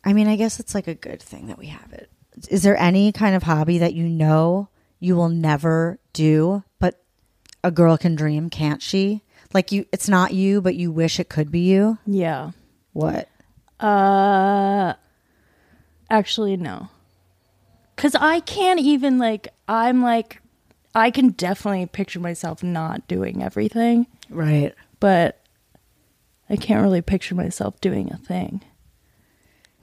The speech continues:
Speaker 1: Is there anything
Speaker 2: That's
Speaker 1: you
Speaker 2: why
Speaker 1: can
Speaker 2: we're here.
Speaker 1: picture yourself getting obsessed with, wish you can get obsessed with it?
Speaker 2: Yeah, I mean, I guess I wish that I could be obsessed with, like,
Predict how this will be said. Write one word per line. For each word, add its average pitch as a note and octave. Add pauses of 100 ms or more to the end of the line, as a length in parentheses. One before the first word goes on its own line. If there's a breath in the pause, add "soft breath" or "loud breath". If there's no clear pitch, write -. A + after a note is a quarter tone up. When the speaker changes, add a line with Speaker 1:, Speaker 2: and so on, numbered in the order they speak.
(140)
Speaker 1:
Is G3
there A3
anything B3+
Speaker 2:
That's B3
Speaker 1:
you C#4
Speaker 2:
why B3
Speaker 1:
can C4+
Speaker 2:
we're C#4
here. D4+
Speaker 1:
picture A3+
yourself G3+ (1500 soft breath)
getting F3+
obsessed D#3
with, D3 (800)
wish F3
you E3
can E3
get D3+
obsessed -
with -
it? - (720)
Speaker 2:
Yeah, C4+
I B3
mean, C#4
I C4
guess B3+
I B3
wish F#3+
that F#3
I F3
could F3
be F#3+
obsessed E3
with, E3
like, D#3+